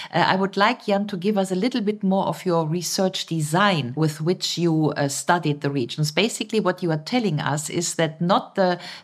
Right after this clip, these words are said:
national coherence is dominating, say, for Puglia,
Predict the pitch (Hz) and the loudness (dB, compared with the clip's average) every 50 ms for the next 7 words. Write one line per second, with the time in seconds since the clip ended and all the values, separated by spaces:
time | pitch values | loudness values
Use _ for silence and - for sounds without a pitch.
0 | _ 151 156 165 170 202 208 - - - 190 180 175 175 - - 165 160 151 170 | _ 2 4 4 4 4 2 0 0 0 0 0 0 -2 -2 -2 -2 0 0 2
1 | 226 277 277 214 180 147 139 147 - - 151 - - 147 147 170 156 165 170 160 | 4 4 4 4 2 0 -2 -2 -6 -6 -6 -6 -4 0 0 0 2 2 0 -2
2 | 160 156 151 - - - 220 196 196 196 196 - - - 165 151 151 - - 151 | 0 0 0 0 0 -2 -2 -2 -2 -4 -4 -4 0 2 2 2 2 2 -2 -2
3 | 147 - - - 214 202 185 170 160 151 156 185 240 | -2 -2 -2 2 2 4 4 4 2 2 2 2 0